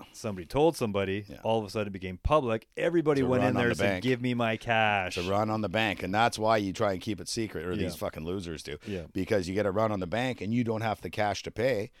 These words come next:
Speaker 2: and it's not your money, it's the depositor's money.
Speaker 1: Yep.
Speaker 2: But the same thing, though, too, Lauren, is, you know, it's the, uh, Silicon Valley Bank. So it's
Speaker 1: Yeah.
Speaker 2: fucking a bunch of huge millionaires and billionaires, and who, who, and now, now, now, uh,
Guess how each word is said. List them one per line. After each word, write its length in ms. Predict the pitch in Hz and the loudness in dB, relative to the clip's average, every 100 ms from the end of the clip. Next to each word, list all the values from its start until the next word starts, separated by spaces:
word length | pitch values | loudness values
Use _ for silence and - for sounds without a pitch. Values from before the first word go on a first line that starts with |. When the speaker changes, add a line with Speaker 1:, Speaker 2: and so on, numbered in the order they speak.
| _ _ - | _ _ -4
Speaker 2:
and 240 | 104 101 | 0 0
it's 120 | 92 98 | 0 -2
not 200 | 120 139 | 0 2
your 160 | 135 | 0
money, 440 | 123 147 127 117 - - | 2 0 -2 -6 -12 -10
it's 160 | 98 | -8
the 100 | 101 | -6
depositor's 560 | 95 - 113 110 101 92 | -6 0 0 0 -4 -6
money. 340 | 120 135 85 - - | -4 -4 -8 -12 -8
Speaker 1:
Yep. 120 | 101 | -4
Speaker 2:
But 100 | 135 | -4
the 60 | 143 | -4
same 300 | - 190 180 | 0 0 -2
thing, 240 | 180 190 | -6 -6
though, 140 | 170 139 | -6 -4
too, 180 | 147 | -2
Lauren, 220 | 160 160 151 | -2 -4 -6
is, 100 | 139 | -4
you 60 | |
know, 160 | 143 147 | -4 -4
it's 180 | 123 - | -6 -4
the, 220 | 135 - _ _ _ - | -4 -4 _ _ _ -10
uh, 220 | 120 110 | -6 -4
Silicon 640 | - - 165 170 151 151 117 | -2 2 2 2 0 0 2
Valley 340 | 131 139 131 | 2 4 2
Bank. 500 | 101 120 120 - - _ _ _ | 0 0 0 -4 -12 _ _ _
So 180 | - 143 | -4 0
it's 220 | 135 90 | 0 -2
Speaker 1:
Yeah. 40 | - | -2
Speaker 2:
fucking 300 | 254 240 208 | -2 0 0
a 40 | 160 | 0
bunch 260 | 175 208 | 0 -2
of 120 | 147 - _ _ | -6 -8 _ _
huge 360 | - 185 214 139 | -8 -4 -2 0
millionaires 560 | 156 175 185 185 185 131 | 0 2 2 2 0 0
and 180 | 107 | 0
billionaires, 680 | 87 147 185 170 120 95 120 - | 6 10 10 8 4 0 -2 -4
and 160 | 131 131 | 0 4
who, 180 | 185 180 | 6 4
who, 340 | 143 151 175 | 2 2 2
and 120 | 156 | 2
now, 180 | 147 147 | 2 2
now, 280 | 143 147 143 | 2 0 2
now, 280 | 147 143 135 | 2 2 4
uh, 300 | 131 127 123 | 4 2 -2